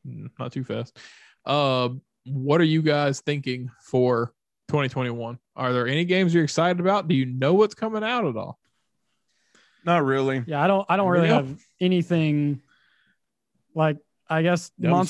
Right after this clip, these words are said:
Speaker 2: straight up not, like, the only thing that I know that, like, the couple things I know are Strikers.
Speaker 3: Yep.
Speaker 2: And that's because that comes out this month,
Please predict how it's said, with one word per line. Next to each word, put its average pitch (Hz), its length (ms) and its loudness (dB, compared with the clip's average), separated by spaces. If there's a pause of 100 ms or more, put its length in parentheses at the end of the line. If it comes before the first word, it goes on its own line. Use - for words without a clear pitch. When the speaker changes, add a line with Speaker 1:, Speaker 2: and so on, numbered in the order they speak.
Speaker 2:
straight 190 160 6
up 131 120 2
not, 123 220 -2
like, 113 320 -6
the 123 60 0
only 147 240 0
thing 143 220 -4
that 135 120 0
I 131 60 -2
know 127 260 0
that, 117 340 -4
like, 104 360 -4 (560)
the 135 160 0
couple 160 380 -2
things 147 360 -2
I 139 120 0
know 117 420 -2 (180)
are 107 540 -2
Strikers. 180 800 -4 (180)
Speaker 3:
Yep. 147 240 -6 (600)
Speaker 2:
And 123 160 2
that's 127 160 -2
because 135 240 -4
that 131 140 -4
comes 143 220 -2
out 139 140 2
this 139 220 -4
month, 143 360 -4